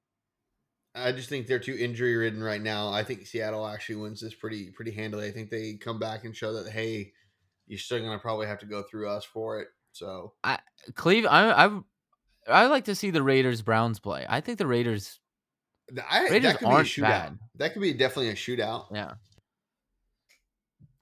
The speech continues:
Speaker 2: Fifty-three and a half. You know, you can bet over six and a half touchdowns.
Speaker 1: Yeah. I definitely will be tuning, tuning into the, uh, Rams Miami game to watch Tua. I wanna see how he does.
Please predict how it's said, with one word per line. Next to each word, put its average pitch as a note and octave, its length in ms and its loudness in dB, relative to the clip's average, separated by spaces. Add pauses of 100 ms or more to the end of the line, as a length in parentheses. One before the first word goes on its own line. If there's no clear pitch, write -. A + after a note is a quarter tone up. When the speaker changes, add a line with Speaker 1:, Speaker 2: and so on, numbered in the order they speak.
(120)
Speaker 2:
Fifty-three B2+ 440 -4
and G#2+ 100 -2
a G#2 40 0
half. C#3 460 4 (300)
You A2+ 140 -8
know, G#2 80 -10
you G2+ 100 -10
can G2 100 -12
bet G2 240 -8
over G2 160 -12
six - 260 -16
and G2 80 -10
a G#2 40 -8
half G2 160 -12
touchdowns. C3 680 -12 (720)
Speaker 1:
Yeah. D2 140 -14 (360)
I C#3 120 2
definitely D#3+ 420 2
will C#3+ 160 -2
be B2+ 160 -4
tuning, B2 480 -2
tuning C3 320 -6
into A2+ 320 -4
the, G#2+ 300 -4
uh, G#2+ 260 -4
Rams A2 580 -6 (340)
Miami G#2+ 380 -4
game G2+ 220 -6
to G#2+ 80 -10
watch G2 340 -14
Tua. G#2 300 -8
I G2+ 140 -4
wanna A2+ 200 -2
see A#2 140 -6
how G2+ 160 -2
he G#2 80 -4
does. G2 420 -6